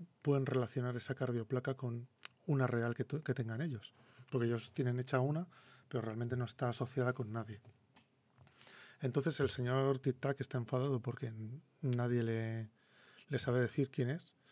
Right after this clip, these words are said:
y no le pueden encontrar. Y entonces les dice a todos que la prioridad máxima es ponerse a buscarlo y averiguar quién es. De ahí ya el relato se nos traslada cronológicamente al principio.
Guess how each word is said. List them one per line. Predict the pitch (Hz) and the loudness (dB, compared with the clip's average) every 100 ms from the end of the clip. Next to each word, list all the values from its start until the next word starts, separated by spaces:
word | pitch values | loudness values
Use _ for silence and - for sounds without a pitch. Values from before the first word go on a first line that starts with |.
| - - _ | -20 -20 _
y | 143 113 | -2 0
no | 113 | 0
le | 113 | 0
pueden | 131 120 | 0 0
encontrar. | 123 120 131 156 - _ - _ _ _ _ _ _ - | 0 0 0 -2 -6 _ -20 _ _ _ _ _ _ -2
Y | 139 | 4
entonces | 139 131 151 - 160 - - | 4 4 4 2 0 -2 -6
les | 147 127 120 107 | 2 4 2 2
dice | 139 147 | 2 4
a | |
todos | 139 185 196 - - | 2 0 -2 -6 -2
que | 135 | 2
la | 117 113 | 2 0
prioridad | 110 120 113 120 123 | -2 0 2 2 0
máxima | 139 - 151 156 - | -2 -2 0 0 -2
es | - | -6
ponerse | - 120 123 131 | -6 -6 -4 -2
a | |
buscarlo | 113 110 160 175 185 190 - - | -2 -2 -2 0 0 -2 -12 -2
y | 127 | 0
averiguar | 113 113 113 117 | 2 2 0 -4
quién | - - | -8 -16
es. | - - _ _ _ _ _ _ _ - - - - - - | -18 -18 _ _ _ _ _ _ _ -20 -20 -20 -18 -18 -8
De | 135 127 | 2 6
ahí | 147 | 6
ya | 151 151 | 6 6
el | 127 | 4
relato | 123 131 131 | 4 2 0
se | - 117 | -4 -4
nos | 113 113 110 - - - _ - | -4 -2 -4 -6 -12 -18 _ -6
traslada | 120 120 123 | -2 2 2
cronológicamente | 127 131 127 127 139 120 127 120 | 2 0 0 0 -2 -2 -2 -4
al | 110 | -4
principio. | 113 - 143 131 | -6 -2 0 2